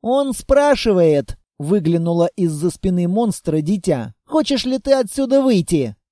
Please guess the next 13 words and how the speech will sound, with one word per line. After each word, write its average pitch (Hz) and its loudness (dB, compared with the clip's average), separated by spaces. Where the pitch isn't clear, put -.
"Хочу!" 180 2
Мальчик 196 -4
с - -4
обожанием 196 0
смотрел 196 -2
на 190 0
Сеню, 190 -2
а 151 -4
на 180 0
девочку 240 -2
покосился 226 -2
с - -6
раздражением. 190 -2